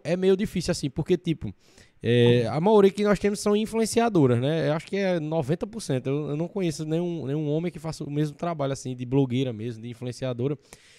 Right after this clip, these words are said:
Só que, tipo, o conteúdo é genérico aqui. É o mesmo conteúdo, todas elas têm o mesmo conteúdo praticamente, entendeu? Que é a maquiagem, a dancinha e tal. É, como aqui, por exemplo, a gente faz pra,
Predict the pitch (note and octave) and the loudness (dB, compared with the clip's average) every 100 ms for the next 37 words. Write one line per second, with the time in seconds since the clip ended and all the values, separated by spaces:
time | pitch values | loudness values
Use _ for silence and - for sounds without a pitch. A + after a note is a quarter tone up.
0 | _ - A3 - A#3+ - A3 G3 - A3+ | _ -2 -2 0 -4 -2 -4 -2 -2 0
1 | A3+ G3+ G#3 G#3+ F#3+ C4+ B3+ E3+ D3+ D3 | 4 4 4 0 -2 0 4 4 4 -2
2 | - B2 C#3 D#3 D#3+ E3+ F#3 A3 G#3+ G#3+ | 0 2 2 2 2 2 2 -2 2 2
3 | F#3 F#3 - F#3 G#3+ F#3+ G3 G3 G3 F#3 | 2 -2 -2 0 0 2 2 0 -2 -4
4 | F3 F3 G3 G#3+ G#3 A3+ E3+ - F3 G3+ | -2 0 0 -4 -4 -4 -4 -6 -4 -4
5 | F#3 C#3+ A#2+ B2 C3 F#3 _ _ _ - | -2 -4 -6 -8 -6 -6 _ _ _ -6
6 | F3 F3+ F3 E3+ F3 D3 D3 D3 C3 - | -4 -4 0 2 2 0 -2 -2 -4 -4
7 | D#3 C#3 - D3 C#3 _ - _ _ - | -4 -4 0 -2 -2 _ -20 _ _ -6
8 | B2 C3+ C3 C3 - - A#3 B3+ G#3+ A#3 | 2 4 4 2 -2 -2 2 0 0 -2
9 | A#3+ G3+ - - G#3 F3+ F3+ F3+ F#3+ G3 | -2 -4 -8 0 2 2 2 2 0 -4
10 | F3+ F#3 G3+ - - E3+ F3+ F#3+ F#3 | 0 2 2 -4 -2 2 4 4 2